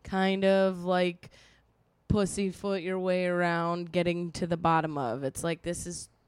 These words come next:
this is it. We're telling you, we're showing you. It's something to be taken seriously. Um, it's m-, she said it's more affects your health if it's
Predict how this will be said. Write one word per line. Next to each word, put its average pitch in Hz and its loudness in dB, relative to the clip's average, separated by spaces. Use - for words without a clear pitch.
this 180 -4
is 185 -8
it. 156 -2
We're 165 -4
telling 170 -4
you, 165 -4
we're 160 -4
showing 151 -6
you. 143 -6
It's 156 -6
something 180 -4
to 175 -6
be 170 -4
taken 156 -8
seriously. 190 -6
Um, 175 -4
it's - -8
m-, 175 -10
she - -10
said 240 -4
it's 190 -8
more 180 -4
affects 175 -6
your 170 -6
health 165 -4
if 160 -8
it's 160 -10